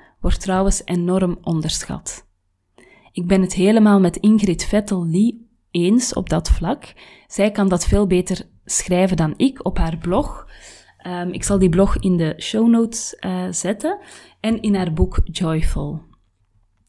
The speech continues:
Geluk is geen soort blijvende staat om naar te streven. Eigenlijk is het een aaneenschakeling van momenten van vreugde ervaren.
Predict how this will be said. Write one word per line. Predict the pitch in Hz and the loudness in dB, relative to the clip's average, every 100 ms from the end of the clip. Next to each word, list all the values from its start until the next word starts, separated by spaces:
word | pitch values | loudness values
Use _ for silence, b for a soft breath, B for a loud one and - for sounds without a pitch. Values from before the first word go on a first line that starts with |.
| - | -20
Geluk | - 202 190 220 | -4 0 2 0
is | - 175 - | -2 -4 -4
geen | - 202 214 208 | 2 4 4 2
soort | - 175 180 - - | -2 0 0 0 -4
blijvende | 175 170 214 208 175 | 0 4 4 4 0
staat | - - 165 214 277 | -2 -6 -4 -4 -4
om | - | 0
naar | 185 170 - | 0 0 -4
te | - | -8
streven. | - - 156 160 - 165 - b b b b b | -8 -6 -6 -6 -6 -10 -12 b b b b b
Eigenlijk | 196 254 262 240 | 4 4 4 2
is | - 214 | 0 -2
het | 220 | 0
een | 190 180 | 0 0
aaneenschakeling | 175 170 208 240 - 202 202 196 185 | 0 2 2 2 0 -2 0 2 2
van | 170 | 2
momenten | 165 165 180 247 269 | 0 2 2 4 2
van | - 180 | 2 0
vreugde | 170 175 185 - | 2 0 0 -2
ervaren. | - 160 - 151 160 165 | -6 -4 -2 -2 -2 -6